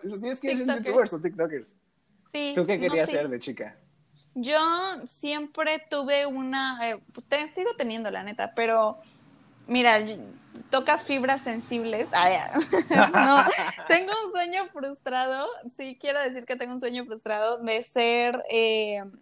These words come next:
Speaker 2: de haber sido bailarina, o sea, a mí toda la vida me ha gustado
Speaker 1: Ah.
Speaker 2: bailar,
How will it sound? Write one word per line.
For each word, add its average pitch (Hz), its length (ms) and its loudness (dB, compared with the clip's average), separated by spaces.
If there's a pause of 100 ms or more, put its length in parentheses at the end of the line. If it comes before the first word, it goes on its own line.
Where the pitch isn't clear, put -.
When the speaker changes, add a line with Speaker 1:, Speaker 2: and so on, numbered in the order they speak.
(160)
Speaker 2:
de 233 140 4
haber 233 240 2
sido 254 520 -2
bailarina, 214 680 -2 (160)
o 233 40 -8
sea, 226 220 -4
a - 20 -4
mí 240 180 -6
toda 247 180 0
la 247 140 2
vida 240 300 -2
me 247 100 -2
ha 220 60 -10
gustado 214 380 -2
Speaker 1:
Ah. 208 40 -2
Speaker 2:
bailar, 214 600 0